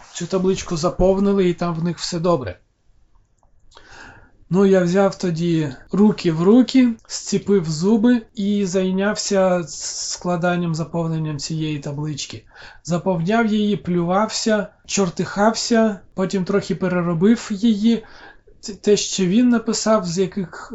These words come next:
ш-, з яких кроків буде складатись розробка, я повитирав і вписав туди свої кроки. Тобто, наприклад, цей модуль, і в нього було написано Quality Assurance, перевірка якості, дизайн, та-, я вже не пам'ятаю. Тобто він,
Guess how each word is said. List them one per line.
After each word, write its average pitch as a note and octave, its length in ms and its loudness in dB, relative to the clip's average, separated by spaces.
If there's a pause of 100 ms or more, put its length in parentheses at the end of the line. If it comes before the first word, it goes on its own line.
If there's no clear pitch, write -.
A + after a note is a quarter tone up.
ш-, E3+ 360 -10
з D3+ 160 -6
яких F3+ 300 -2
кроків F#3+ 360 0
буде E3+ 220 -2
складатись F3 640 -4
розробка, E3+ 600 -2 (360)
я F#3 180 -2
повитирав E3 640 -4
і F3 80 -4
вписав E3+ 440 -6
туди D#3 240 -6
свої E3 380 -4
кроки. C#3 340 -8
Тобто, F3 300 -6 (280)
наприклад, E3 480 -6
цей F3+ 220 0
модуль, A3 400 2 (320)
і F3 80 -2
в E3 80 0
нього F#3+ 280 2
було F#3 280 0
написано E3+ 680 -4 (100)
Quality E3+ 560 -4
Assurance, A3+ 760 0
перевірка G#3 520 0
якості, G3 720 0 (840)
дизайн, F#3 720 2
та-, A3+ 240 -8
я G#3+ 340 2
вже F#3+ 240 -2
не G3 100 0
пам'ятаю. F3+ 640 -2
Тобто F3 260 -6
він, F#3 260 -2